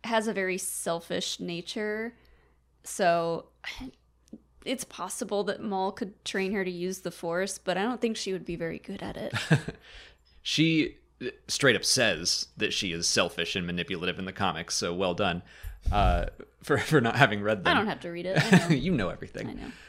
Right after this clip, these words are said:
Speaker 2: So, yeah, I, I just think that she is a great fighter, but we have seen that she couldn't hold her own against Vader. Uh, she survived, she got out alive, but, uh,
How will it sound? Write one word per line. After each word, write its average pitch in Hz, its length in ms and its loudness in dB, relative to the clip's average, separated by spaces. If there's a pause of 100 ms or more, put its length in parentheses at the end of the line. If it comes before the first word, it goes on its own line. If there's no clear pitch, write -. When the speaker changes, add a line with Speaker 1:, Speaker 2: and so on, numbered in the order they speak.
(160)
Speaker 2:
So, 117 480 4 (360)
yeah, 120 260 8
I, 151 300 10
I 170 60 8
just 160 220 2
think 117 180 -2
that - 100 -6
she 110 140 -2
is 98 100 -2
a 101 60 -2
great 90 360 -4
fighter, 78 460 -4
but 110 160 -2
we 123 160 2
have 113 120 2
seen 101 400 0
that 90 300 -2 (300)
she - 220 -4
couldn't 131 260 -2
hold 104 300 0
her 104 180 2
own 92 400 -2 (220)
against 92 400 -2
Vader. 85 480 -2 (280)
Uh, 90 260 0
she 95 260 -4
survived, 107 840 2
she 101 220 -4
got 92 220 0
out 98 160 4
alive, 87 720 0
but, 101 460 0 (440)
uh, 85 220 0